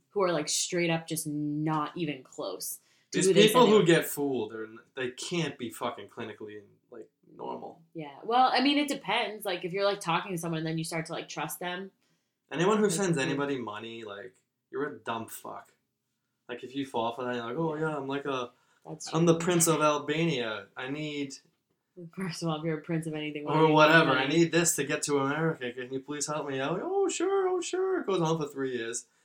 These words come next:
Speaker 2: I mean, I feel bad. You're probably lonely as fuck. That's why you're doing it, but you're a dummy.
Speaker 1: How long do you think you could talk to someone online before seeing them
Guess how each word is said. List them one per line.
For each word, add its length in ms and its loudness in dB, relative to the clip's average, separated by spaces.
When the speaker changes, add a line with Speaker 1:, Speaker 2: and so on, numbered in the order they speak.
Speaker 2:
I 60 -6
mean, 60 0
I 40 0
feel 160 2
bad. 260 2
You're 80 -2
probably 220 -4
lonely 340 -4
as 100 -8
fuck. 220 -6
That's 140 -8
why 120 -4
you're 80 -4
doing 260 -10
it, 120 -10
but 160 -18
you're 120 -8
a 60 -8
dummy. 340 -12
Speaker 1:
How 200 -2
long 260 -4
do 60 -8
you 120 -6
think 300 -6
you 80 -12
could 160 -6
talk 240 -8
to 80 -14
someone 240 -4
online 380 -8
before 280 -10
seeing 320 -12
them 300 -18